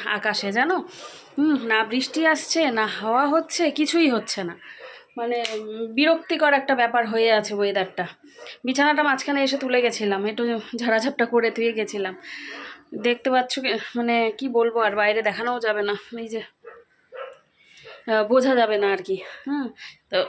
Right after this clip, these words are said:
<clears throat> এই রকমের পরিস্থিতি বাইরে রয়েছে। আর রান্নাঘরে থাকা যাচ্ছে না কিছুতেই। কি করব বলো, রান্নাঘরে না ঢুকলে হবে? মেয়েটাকে খেতে দিব কি? আমি যে ওই যে খেলাম ভাতটা,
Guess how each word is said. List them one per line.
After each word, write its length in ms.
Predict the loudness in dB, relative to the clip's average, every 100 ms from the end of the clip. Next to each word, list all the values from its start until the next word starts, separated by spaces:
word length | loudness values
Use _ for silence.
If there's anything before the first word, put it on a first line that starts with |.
| 2
<clears throat> 1160 | 4 4 2 -10 -20 -20 _ -20 _ -16 -2
এই 60 | 2
রকমের 380 | 2 2 0 0
পরিস্থিতি 640 | 0 2 0 -2 0 2 2 0
বাইরে 340 | 0 2 0
রয়েছে। 400 | -2 -2 -4 -2 -2 -2 -12 -18 -6
আর 140 | 0 0
রান্নাঘরে 500 | 2 2 2 2 2
থাকা 280 | 0 0
যাচ্ছে 300 | 0 -2 -2
না 100 | -2
কিছুতেই। 720 | -2 -6 -10 -2 2 2 0 -8 _ _ _ _ -20 -20 _ _ _
কি 160 | -8 -4
করব 300 | -4 -2 -2
বলো, 340 | 0 0 0 -2 -8 -8
রান্নাঘরে 500 | -4 -2 -4 -4 -4
না 220 | -2 -2
ঢুকলে 280 | -4 -6 -6
হবে? 300 | -4 -4 -4 -4 -6 _ -20 _ _ _ _ _ _ _ -12 -12 -18 -16 -6
মেয়েটাকে 420 | -4 -2 -4 -4
খেতে 280 | -6 -6 -4
দিব 220 | -4 -6 -8
কি? 100 | -10 -12 -20 _ _ _ _ _ _ _ _ _
আমি 200 | -2 0
যে 80 | 4
ওই 100 | 2
যে 100 | 2
খেলাম 440 | 0 2 2 2 2
ভাতটা, 420 | 0 0 0